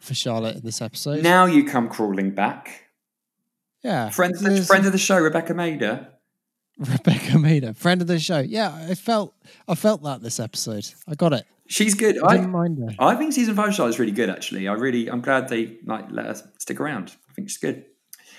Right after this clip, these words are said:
Speaker 2: Um,
Speaker 1: I mean, she's gonna die now, so.
Speaker 2: Do you think?
Speaker 1: She better make the most of it.
Speaker 2: <laughs> Um, yeah, I, I,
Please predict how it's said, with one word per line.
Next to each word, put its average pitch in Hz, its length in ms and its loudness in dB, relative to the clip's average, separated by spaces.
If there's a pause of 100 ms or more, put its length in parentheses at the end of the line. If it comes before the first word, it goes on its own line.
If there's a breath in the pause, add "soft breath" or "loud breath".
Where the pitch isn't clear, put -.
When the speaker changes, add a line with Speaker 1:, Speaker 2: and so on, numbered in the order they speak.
(240 loud breath)
Speaker 2:
Um, 135 220 0
Speaker 1:
I 147 40 0
mean, 151 100 2
she's - 100 -2
gonna 180 220 2
die 131 260 2
now, 117 440 -6
so. 127 480 -2
Speaker 2:
Do 120 60 -8 (440)
you 107 80 -4
think? 135 420 -6 (720)
Speaker 1:
She - 140 -18
better 175 160 -2
make 151 160 -4
the 151 40 -10
most 135 360 -2
of 127 40 -8
it. - 960 -6
Speaker 2:
<laughs> - 0 - (1080 loud breath)
Um, 143 640 0
yeah, 185 340 4
I, 180 160 6
I, 180 200 4